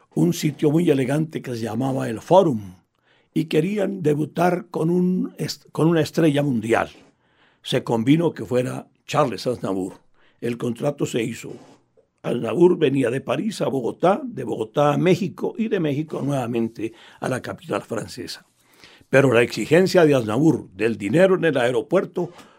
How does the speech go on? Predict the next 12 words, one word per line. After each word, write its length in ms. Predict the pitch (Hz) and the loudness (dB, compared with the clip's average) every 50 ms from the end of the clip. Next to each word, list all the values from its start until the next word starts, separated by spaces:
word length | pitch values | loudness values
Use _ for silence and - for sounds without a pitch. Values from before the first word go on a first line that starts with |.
| _ _ _ | _ _ _
se 260 | _ - - - 156 147 | _ -4 0 2 2 2
cumplió 360 | - - 135 123 - 165 170 | 2 -2 0 4 6 8 8
en 60 | 175 | 10
Bogotá 500 | 165 165 156 156 151 - 160 160 - - | 8 8 8 6 6 4 2 2 2 0
y 200 | - - 160 143 | 0 0 4 4
no 140 | 135 135 143 | 6 6 4
en 140 | 151 151 147 | 4 2 2
México. 640 | 151 151 139 - - 180 - - - - - - - _ _ _ _ _ _ _ _ _ _ _ _ _ _ _ - | 2 0 0 -2 -4 -14 -18 -20 -20 -20 -20 -20 -20 _ _ _ _ _ _ _ _ _ _ _ _ _ _ _ -8
De 120 | - 123 | -6 -6
tal 260 | 113 - 147 135 131 | -4 -2 -2 -2 -2
manera 300 | 120 127 131 127 123 123 | -2 -4 -4 -4 -6 -6
que 340 | 113 - - 156 156 - - | -4 -2 0 0 0 0 -4